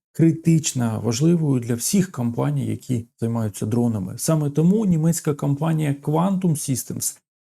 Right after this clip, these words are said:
нарощує виробництво всередині України, паралельно посилюючи співпрацю зі своїми заводами в Німеччині. Про це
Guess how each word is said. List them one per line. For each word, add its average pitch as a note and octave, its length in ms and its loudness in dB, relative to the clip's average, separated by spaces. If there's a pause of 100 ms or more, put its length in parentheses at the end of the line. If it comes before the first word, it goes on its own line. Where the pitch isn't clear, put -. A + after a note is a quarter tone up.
нарощує E3 680 4
виробництво D3 800 0 (300)
всередині D3 680 4
України, C#3 540 0
паралельно D#3+ 680 2 (260)
посилюючи D3 500 2
співпрацю C#3+ 560 0
зі - 60 0
своїми C3+ 300 2
заводами B2 600 0 (280)
в B2 100 2
Німеччині. C3+ 720 4
Про C3 180 -2
це F3+ 340 4